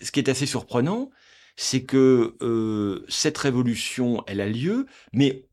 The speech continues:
on continue néanmoins à considérer que le Soleil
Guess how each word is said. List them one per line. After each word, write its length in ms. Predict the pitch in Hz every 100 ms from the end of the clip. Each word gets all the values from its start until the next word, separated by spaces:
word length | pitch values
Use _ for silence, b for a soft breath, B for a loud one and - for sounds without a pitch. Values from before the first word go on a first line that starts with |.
| -
on 120 | 131
continue 680 | 127 247 262 - 147 143 147
néanmoins 800 | 123 104 104 120 123 117 98 - _ _ -
à 80 | -
considérer 640 | 160 170 - 135 131 131
que 100 | 117
le 240 | 101 160 208
Soleil 720 | - 160 147 139 135 92